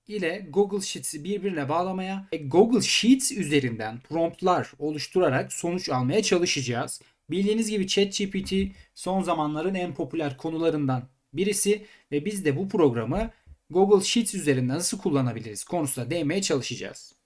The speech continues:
Bunun için bir Sheets eklentisinden, add-on'dan faydalanacağız. İlk olarak kullanmak istediğimiz Google Sheets'e giriş yaptık. Daha sonra Extension'a tıkladığınızda Add-on adlı bir yapı bulunuyor.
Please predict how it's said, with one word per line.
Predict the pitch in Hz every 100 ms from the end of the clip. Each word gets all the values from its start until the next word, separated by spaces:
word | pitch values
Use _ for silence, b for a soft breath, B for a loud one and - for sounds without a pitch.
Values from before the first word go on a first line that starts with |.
| _ _ _ _ _ _ _ _
Bunun | 196 277 262
için | 190 - 226
bir | 233 240 - _
Sheets | - - 262 262 -
eklentisinden, | 160 - 165 143 - 151 131 117
add-on'dan | 170 170 175 170 131 - _ _
faydalanacağız. | - 165 180 190 196 196 202 202 - _ _ - - -
İlk | 269 285
olarak | 220 139 135
kullanmak | - 180 190 202 220 226
istediğimiz | - - 180 139 131 165 202
Google | 151 190 180 131
Sheets'e | - 139 - 165
giriş | 220 147 143 - -
yaptık. | 147 - - _ _ _ _ _ - - _ -
Daha | 185 262
sonra | - 185 135
Extension'a | - - 208 233 - 139 117
tıkladığınızda | - 208 190 131 110 - 165 202 _ _ _ _
Add-on | 180 185 196 131 - -
adlı | 160 135
bir | 131
yapı | 147 151 143 135 - -
bulunuyor. | 190 185 147 143